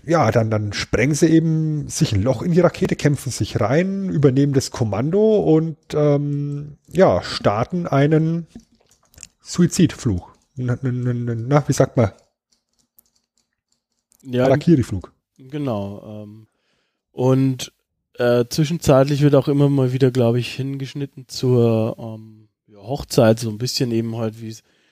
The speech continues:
Speaker 2: wie auch, glaub ich, anfängt sozusagen, auch hier wunderschön Queen spielt,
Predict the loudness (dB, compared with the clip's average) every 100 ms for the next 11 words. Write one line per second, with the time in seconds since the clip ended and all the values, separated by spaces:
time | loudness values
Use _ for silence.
0 | _ -12 -6 -6 -8 -14 -10 -10 -12 -10
1 | -4 -2 -2 -4 _ _ -6 2 2 2
2 | -2 -2 -6 -6 -6 2 4 4 2 -4
3 | -2 -4 -6 -20 _ _ _ 2 4 4
4 | 2 0 2 2 2 2 2 -4 -8 0
5 | 0 0 -4 0 4 4 2